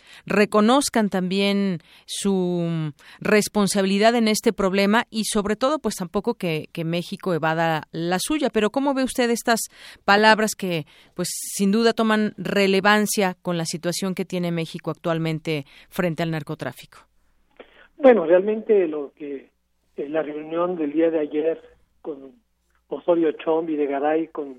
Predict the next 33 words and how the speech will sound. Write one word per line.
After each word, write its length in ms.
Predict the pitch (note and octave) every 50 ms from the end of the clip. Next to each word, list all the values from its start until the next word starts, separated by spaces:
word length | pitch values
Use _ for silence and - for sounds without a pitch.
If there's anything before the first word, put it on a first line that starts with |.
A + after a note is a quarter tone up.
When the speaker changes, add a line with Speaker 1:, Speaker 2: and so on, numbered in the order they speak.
| B2 -
Speaker 2:
Rex 260 | D#3 D3+ D3 D3 - _ _ -
Tillerson 560 | D#3+ D#3 D#3 D3+ D3 C#3+ - - C3+ B2+ B2+ -
Speaker 1:
Ujú. 380 | F#3+ F#3+ F3+ D#3+ F#3+ F#3+ F#3+ G3
Speaker 2:
y 60 | -
John 240 | D#3+ D#3 D#3 D#3 D3+
Kelly, 380 | - E3 D#3 D#3 D#3+ F#3 G3 - - _ _ _ _ _ _ _
eh, 320 | - E3+ E3+ E3 D#3+ D#3+ D#3+ -
pues 140 | F3 D#3 -
fue 120 | - A3
una 240 | A#3 B3 B3+ A#3+ A3+
reunión 760 | G3 F#3 F3+ F3+ F3+ G3 G#3 A3 A3 A3 A3 G#3+ G3+ F#3+ E3+ E3
realmente 440 | F3+ F#3 F#3+ F#3+ F#3+ F#3+ F#3+ - F3
muy, 600 | F3 F3+ F#3+ F#3+ F#3 F3+ E3+ D#3+ C#3+ C3 B2 - _ _ _ _ _ _ _ _ _
eh, 180 | - D3+ D3 C#3+ C#3+ D3 - - G#3 -
vamos 160 | F#3+ F#3+ F3
a 20 | F3+
decir, 140 | - F#3+
muy 140 | F3+ F#3 G3
gratificante 1000 | G3 F#3 E3+ - - D#3 - - C#3 - - E3 D#3+ D3+ D3+ - F#3+ G3 G3+ G3 _ - _ _ _ _ _ -
en 140 | - D#3 -
cuanto 280 | - D#3+ D3+ D3 -
a 40 | D3+
los 120 | D3 D3
planteamientos 800 | - - E3+ D#3 - - D3 D#3 E3 E3 E3 E3 - F#3 D#3+ -
que 120 | - -
hicieron, 540 | C#3 - - D#3+ D#3 D#3 D3+ D3+ D3 D#3 - -
este, 760 | - E3 C#3 C3 _ _ _ _ - C#3+ C3+ C3 B2 A#2 - _ _ _ _ _ _ _
los 180 | - D3+ C#3+ - - -
cuatro 320 | E3+ D#3 D#3 - - D#3 - -
y 140 | D#3+ C#3+ C3
la, 360 | B2+ C3+ C3 B2 A#2+ B2 - -
y 60 | -
la, 420 | - C3 B2 A#2+ A#2 A#2 - -